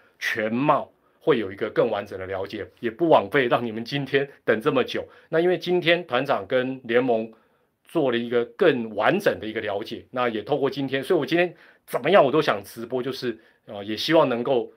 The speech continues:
尽快让大家对这个事情有一个更深入的了解，免得大家好像都，好像有一些情绪了哈。那我先问大家今天另外一个问题，就是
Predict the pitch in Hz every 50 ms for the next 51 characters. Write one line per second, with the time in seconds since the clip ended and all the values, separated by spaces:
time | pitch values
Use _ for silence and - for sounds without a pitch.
0 | _ _ _ - 180 151 135 - 147 135 127 120 117 123 120 117 127 120 117 -
1 | 143 127 117 127 117 120 120 - 127 107 - 104 98 92 92 95 98 104 101 -
2 | - 139 120 110 107 - 135 131 135 143 147 135 120 113 101 98 95 90 98 110
3 | - 113 98 101 104 107 117 123 123 - 175 165 139 110 104 101 143 139 135 131
4 | - 143 143 143 143 - - _ _ _ _ _ - 110 143 165 131 113 117 127
5 | - 160 160 - - 120 110 120 131 - - 151 110 95 90 82 - 107 95 -
6 | _ - - - - - - - 180 175 170 165 165 160 156 147 - - 135 123
7 | - 220 240 247 202 190 180 175 175 165 165 - 165 165 165 165 165 - _ _
8 | _ _ 160 202 185 165 151 143 123 120 117 127 147 117 107 - 95 90 107 135
9 | 127 - 135 117